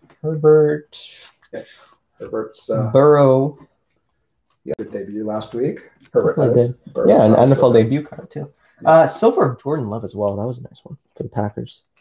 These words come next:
Speaker 2: Yeah.
Speaker 1: And then obviously the Ruggs <laughs> for the Raiders.
Speaker 2: Nice Ruggs auto, yeah.
Speaker 1: Like, right as you said, there were no hits. That was a nice one for you there.
Speaker 2: Oh, the, the, uh, Dustin.
Speaker 1: Yeah.
Speaker 2: Dusty, sorry.
Speaker 1: Dusty.
Speaker 2: <laughs>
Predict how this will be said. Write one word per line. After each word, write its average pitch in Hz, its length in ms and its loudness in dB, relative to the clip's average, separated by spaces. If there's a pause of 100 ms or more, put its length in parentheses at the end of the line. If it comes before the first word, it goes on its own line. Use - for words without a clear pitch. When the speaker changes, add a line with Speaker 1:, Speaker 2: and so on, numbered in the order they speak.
Speaker 2:
Yeah. 95 160 -14
Speaker 1:
And 147 100 2
then 160 100 6
obviously 160 320 4
the 131 140 2
Ruggs 123 480 2
<laughs> - 0 -
for 165 120 -2
the 165 300 0
Raiders. 120 320 -8
Speaker 2:
Nice - 160 -20
Ruggs 101 280 -20
auto, 92 320 -18
yeah. 87 180 -20 (360)
Speaker 1:
Like, 139 180 -6
right 147 220 -4
as 147 100 -6
you 135 100 -6
said, 135 220 -6
there 123 120 -4
were 117 80 -2
no 110 120 -6
hits. 110 400 -10
That 110 120 -4
was 104 360 -4 (440)
a 117 60 -6
nice 107 200 -2
one 101 140 -6
for 101 100 -6
you 101 80 -4
there. 98 280 -8 (340)
Speaker 2:
Oh, - 100 -20 (100)
the, - 120 -18 (180)
the, 90 220 -18
uh, - 20 -20 (140)
Dustin. 110 320 -18 (420)
Speaker 1:
Yeah. 113 360 -6 (120)
Speaker 2:
Dusty, - 260 -20
sorry. - 500 -20 (460)
Speaker 1:
Dusty. - 520 -12 (340)
Speaker 2:
<laughs> - 160 -12